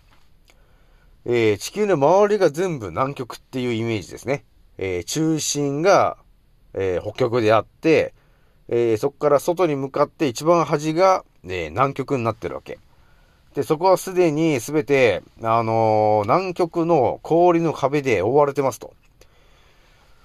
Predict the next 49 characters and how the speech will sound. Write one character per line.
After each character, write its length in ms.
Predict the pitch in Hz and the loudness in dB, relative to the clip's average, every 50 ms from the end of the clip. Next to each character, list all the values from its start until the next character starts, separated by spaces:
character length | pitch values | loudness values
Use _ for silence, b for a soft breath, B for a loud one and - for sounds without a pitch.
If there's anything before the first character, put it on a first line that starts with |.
| b b | b b
え 280 | 131 135 135 131 127 127 | -2 0 2 2 2 4
ー、 20 | |
な 140 | 156 185 185 | 4 4 4
の 100 | 160 135 | 4 4
で、 260 | 143 143 135 123 107 | 4 6 6 6 4
あ 140 | 98 101 110 | 2 0 0
の 360 | 107 107 107 107 107 104 104 | -2 -2 -2 0 0 -2 0
ー、 20 | |
ま 120 | 107 135 170 | -2 -2 -2
さ 140 | 214 180 147 | -2 -2 -4
に 80 | 107 | -4
金 300 | - - 165 190 202 196 | -6 -6 -6 -6 -4 0
魚 120 | 190 196 175 | 0 2 2
鉢 300 | 175 170 - 160 143 123 | 2 0 0 -4 -2 2
状 240 | 143 151 135 123 | 4 4 4 2
態 260 | 110 - 101 95 87 80 | 0 -2 -6 -6 -6 -8
な 120 | 80 78 | -10 -12
ん 180 | 76 71 69 65 | -12 -14 -18 -20
で 80 | 60 | -20
す 180 | - - - 78 | -20 -18 -14 -12
よ。 320 | 78 73 67 65 52 50 _ _ _ _ _ _ _ - | -12 -12 -12 -14 -18 -20 _ _ _ _ _ _ _ -14
え 400 | 80 90 90 87 85 85 82 - | -10 -8 -6 -6 -6 -6 -8 -10
ー、 120 | - _ 107 | -14 _ -12
実 80 | 92 | -12
際 320 | - - - 135 120 101 82 | -12 -6 -4 -4 -4 -4 -6
が 100 | 76 76 | -8 -4
ね。 220 | 107 151 165 - _ b b b b b b b b b b b b b b b _ _ - - | -2 -2 -2 -4 _ b b b b b b b b b b b b b b b _ _ -6 -2
え 440 | 135 135 131 123 117 113 110 107 | -2 0 2 2 2 2 2 2
ー、 20 | 110 | 0
な 160 | 135 165 170 | 0 0 0
の 300 | 151 139 120 104 92 87 | 0 -2 -4 -4 -4 -2
で、 340 | 110 143 139 117 92 78 76 | 0 2 2 2 0 -2 -6
そ 160 | - - 196 | -4 -4 -4
う 40 | 226 | -4
い 40 | 226 | -4
う 60 | 208 | -4
世 120 | - 226 | -4 -4
界 300 | 214 - 208 196 175 156 | -2 -2 0 0 0 0
で 220 | 165 190 190 156 135 | 2 2 2 2 0
今、 580 | 120 120 113 101 90 85 80 76 73 71 69 - - | 0 0 0 0 2 0 -2 -4 -6 -10 -12 -16 -12
過 80 | - 110 | -8 -6
ご 100 | 117 107 | -6 -6
し 100 | - - | -6 -10
て 60 | 85 | -12
る 120 | 80 76 | -12 -12
ん 60 | 73 80 | -8 -8
で 80 | 107 | -8
す 100 | 107 - | -8 -8
と。 140 | - 85 - | -12 -16 -16